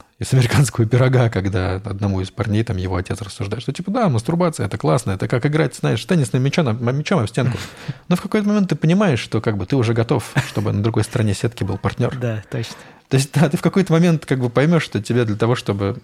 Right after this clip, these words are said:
Speaker 1: ну, как бы, всю свою сексуальность открыть, ее ж невозможно открыть с помощью себя самого.
Speaker 2: Да.
Speaker 1: То есть ты как, у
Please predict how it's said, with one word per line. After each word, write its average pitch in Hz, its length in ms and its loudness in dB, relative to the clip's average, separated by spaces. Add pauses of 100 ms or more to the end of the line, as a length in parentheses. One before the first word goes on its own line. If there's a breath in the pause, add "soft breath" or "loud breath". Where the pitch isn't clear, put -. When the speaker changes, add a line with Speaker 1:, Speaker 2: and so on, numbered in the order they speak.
Speaker 1:
ну, 98 120 -4
как 101 100 -2
бы, 107 80 -8
всю 208 220 -2
свою 123 240 0
сексуальность 110 560 -2
открыть, 107 300 -4
ее 113 80 -2
ж - 80 -6
невозможно 139 420 2
открыть 123 280 -2
с - 20 -18
помощью 98 360 0
себя 101 240 0
самого. 101 440 -2
Speaker 2:
Да. 107 240 -4
Speaker 1:
То - 40 -8
есть - 100 -12
ты 113 80 -2
как, - 180 -2
у 127 40 0